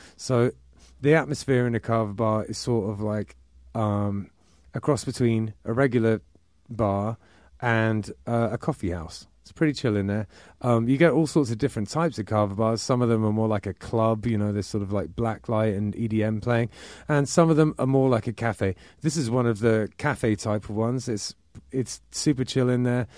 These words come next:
If you're looking for somewhere to, I don't know, maybe go and do some work on your laptop or go and have a chat with friends, it's perfect for that kind of thing. There's a foosball table in there if that's your jam,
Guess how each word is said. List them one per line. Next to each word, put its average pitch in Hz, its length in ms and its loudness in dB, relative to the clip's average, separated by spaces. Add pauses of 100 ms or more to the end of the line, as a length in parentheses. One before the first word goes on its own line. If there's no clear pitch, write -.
(160)
If - 80 -8
you're 135 60 2
looking 131 200 0
for 127 80 -2
somewhere 131 320 4
to, 120 180 4
I 131 100 2
don't 120 160 4
know, 113 140 2
maybe 113 280 2
go 113 200 2
and 110 120 2
do 117 140 0
some 110 220 -2
work 117 280 2
on 117 80 -2
your 107 120 2
laptop 123 600 0
or 101 220 0 (280)
go 127 120 0
and 117 100 0
have 117 160 -2
a 107 60 -4
chat 120 400 0
with 117 140 -2
friends, 117 500 0
it's 107 160 -6
perfect 135 440 -2
for 113 60 -4
that 107 160 -4
kind 104 160 -2
of 95 80 -2
thing. 98 200 -4 (220)
There's 117 160 -2
a 113 40 -2
foosball 143 580 0
table 139 340 4
in 139 120 2
there 135 220 2
if 131 100 -4
that's 127 300 -2
your 123 100 0
jam, 127 400 0